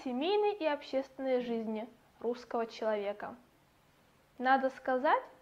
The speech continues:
что издревле одним из самых популярных жанров в литературе были поучения.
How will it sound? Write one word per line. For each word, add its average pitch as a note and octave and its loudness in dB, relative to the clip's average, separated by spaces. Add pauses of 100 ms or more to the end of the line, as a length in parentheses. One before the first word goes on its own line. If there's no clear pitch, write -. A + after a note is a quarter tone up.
(140)
что - 0
издревле E4 2
одним B3 2
из A#3 -4
самых A3+ 2
популярных A3 0 (200)
жанров A3+ 0
в A#3 -4
литературе A#3+ 2
были C4+ -2 (340)
поучения. A#3+ -2